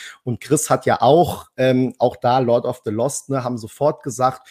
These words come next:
wir wollen aber auch noch mal ran für die große Bühne. Wir haben auch schon roten Pyroregen im Hinterkopf und so.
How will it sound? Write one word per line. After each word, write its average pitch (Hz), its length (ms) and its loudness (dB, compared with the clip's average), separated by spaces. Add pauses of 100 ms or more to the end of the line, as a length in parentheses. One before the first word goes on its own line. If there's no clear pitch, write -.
(220)
wir 117 100 -4
wollen 120 240 -2
aber 110 240 -4
auch 107 140 -6
noch 110 160 -10
mal 104 140 -6
ran 143 240 -2
für 147 140 -6
die 131 140 -4
große 131 380 -8
Bühne. 123 360 -6
Wir 104 140 -6
haben 120 200 -4
auch 110 200 -6
schon 117 200 -8
roten 113 320 -8
Pyroregen 135 760 -4
im 117 220 -6
Hinterkopf 127 640 -6
und 120 120 -8
so. 123 180 -4